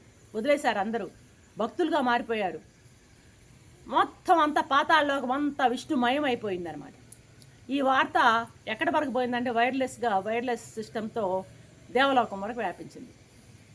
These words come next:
హ్మ్? రాక్షసులకి దేవతల మీద ద్వేషం లేదు ఇప్పుడు. హ్మ్?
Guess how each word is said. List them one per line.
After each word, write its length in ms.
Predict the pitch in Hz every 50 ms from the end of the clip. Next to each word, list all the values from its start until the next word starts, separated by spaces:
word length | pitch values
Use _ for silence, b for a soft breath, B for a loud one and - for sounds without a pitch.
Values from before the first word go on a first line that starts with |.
| - - - - - - - - - -
హ్మ్? 160 | 277 302 330 330 - - b b b b b - - - 247
రాక్షసులకి 1040 | 233 226 247 320 339 - 349 302 220 294 262 247 247 - 302 254 220 226 233 226 - b b b b b b -
దేవతల 400 | - 226 269 302 330 - - 302
మీద 220 | 277 254 247 240 220
ద్వేషం 480 | 185 - - 214 254 277 277 339 302
లేదు 240 | 254 233 240 262 214
ఇప్పుడు. 200 | 240 - 233 185 170 - - - - - - - - - - - - - - - - - - - - - - - - - - - - - - - -
హ్మ్? 140 | 262 320